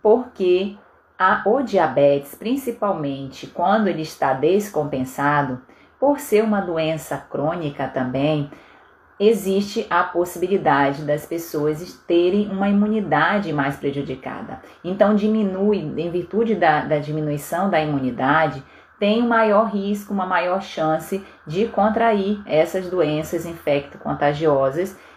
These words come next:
que muitas são preveníveis através da vacinação, e isso, né, previne sintomas e complicações mais graves, é, dessas doenças.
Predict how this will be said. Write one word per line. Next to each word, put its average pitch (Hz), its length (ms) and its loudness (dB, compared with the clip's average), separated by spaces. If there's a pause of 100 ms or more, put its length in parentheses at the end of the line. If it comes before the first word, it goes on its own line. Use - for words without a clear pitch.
que 285 180 0
muitas 254 560 2
são 247 280 0
preveníveis 214 880 0
através 160 720 0
da 151 220 2
vacinação, 165 960 -4 (400)
e 254 300 4
isso, 262 400 -2 (100)
né, 220 240 0 (220)
previne 220 600 4
sintomas 202 760 -4
e 175 60 -2
complicações 175 920 -4
mais 185 320 0
graves, 147 760 0 (240)
é, 143 440 0
dessas 156 400 2
doenças. 151 680 -2